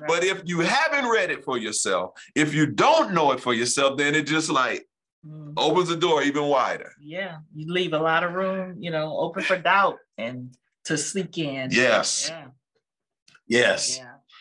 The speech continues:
Speaker 2: So it's important for us to know God's word for ourselves.
Speaker 1: And we hear, you know, we, we,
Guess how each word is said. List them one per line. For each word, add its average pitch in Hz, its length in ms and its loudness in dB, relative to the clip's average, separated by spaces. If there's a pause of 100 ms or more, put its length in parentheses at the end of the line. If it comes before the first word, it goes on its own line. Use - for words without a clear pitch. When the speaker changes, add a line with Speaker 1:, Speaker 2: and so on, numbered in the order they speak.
(120)
Speaker 2:
So 131 220 4
it's 143 120 4
important 160 500 6
for 139 200 4
us 139 180 4
to 113 100 -2
know 127 340 2
God's 143 420 4
word 107 500 -2
for 123 400 2
ourselves. 117 840 0
Speaker 1:
And 180 80 -2
we 233 140 -2
hear, 240 360 0
you 202 220 -8
know, 185 240 0
we, 233 260 -4
we, 202 460 -6